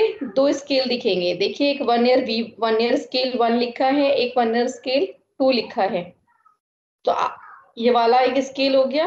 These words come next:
एक ये scale हो गया। यहाँ पे already zoom करके दिखा रखा है। देखिए, यहाँ पर भी आपको दो चीजें दिख रही हैं, एक इधर जहाँ पे ज़ीरो से टेन लिखा है खाली,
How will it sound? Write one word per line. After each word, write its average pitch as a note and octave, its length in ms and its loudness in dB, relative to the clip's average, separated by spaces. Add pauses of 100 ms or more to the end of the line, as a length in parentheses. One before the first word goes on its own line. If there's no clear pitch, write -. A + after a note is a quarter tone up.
एक C4 300 -6
ये G#3+ 160 0
scale G#3+ 300 -4
हो F#3 60 0
गया। G3 140 -2
यहाँ A3 240 -2
पे B3 120 0
already A3+ 400 2
zoom A3 240 -4
करके A3 280 -2
दिखा G#3+ 300 -2
रखा F3+ 300 -2
है। G3+ 180 -6
देखिए, A3 240 0
यहाँ B3 220 2
पर B3 140 0
भी B3+ 140 0
आपको B3+ 300 2
दो B3 180 2
चीजें B3 320 -2
दिख B3 200 -8
रही B3 120 -2
हैं, C4+ 140 2
एक A#3 280 -4
इधर B3 340 0
जहाँ A3+ 260 -2
पे B3 160 -2
ज़ीरो A3 280 2
से C#4 120 0
टेन A3 220 -2
लिखा A3 340 0
है A#3+ 160 0
खाली, A#3+ 340 -2